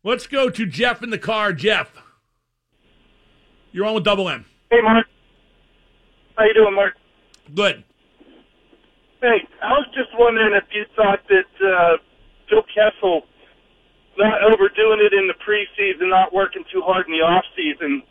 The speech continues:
Speaker 2: had anything to do with
Speaker 1: Who
Speaker 2: the
Speaker 1: said
Speaker 2: fact
Speaker 1: that?
Speaker 2: that he
Speaker 1: I didn't say
Speaker 2: played.
Speaker 1: that. I didn't say that.
Speaker 2: No, I didn't, I didn't say you said anything. I'm asking you a question.
Speaker 1: Okay.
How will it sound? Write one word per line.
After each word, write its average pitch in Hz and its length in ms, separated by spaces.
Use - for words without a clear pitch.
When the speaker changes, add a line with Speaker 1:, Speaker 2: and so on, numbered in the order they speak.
Speaker 2:
had 185 180
anything 180 440
to - 160
do 170 180
with 156 280
Speaker 1:
Who 285 100
Speaker 2:
the - 80
Speaker 1:
said 311 140
Speaker 2:
fact - 100
Speaker 1:
that? 226 280
Speaker 2:
that - 60
he 208 60
Speaker 1:
I 247 40
didn't 254 160
say - 60
Speaker 2:
played. 175 220
Speaker 1:
that. 156 240
I 196 120
didn't 226 160
say 156 240
that. 131 300
Speaker 2:
No, 208 320
I 156 120
didn't, 185 280
I 170 80
didn't 180 260
say 202 140
you 190 180
said 190 160
anything. 185 360
I'm 156 180
asking 180 240
you 175 100
a - 40
question. 190 420
Speaker 1:
Okay. 175 520